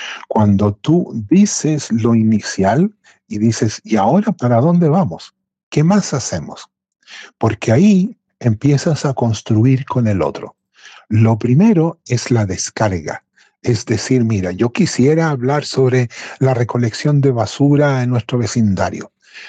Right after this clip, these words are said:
Yo quiero hablar sobre el uso de la cancha, del apagar la can-, la luz de la ca-, de la cancha de baby fútbol,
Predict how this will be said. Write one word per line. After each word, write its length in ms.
Yo 120
quiero 220
hablar 300
sobre 320
el 120
uso 320
de 100
la 160
cancha, 520
del 160
apagar 340
la 200
can-, 280
la 220
luz 260
de 140
la 100
ca-, 140
de 400
la 100
cancha 300
de 160
baby 160
fútbol, 500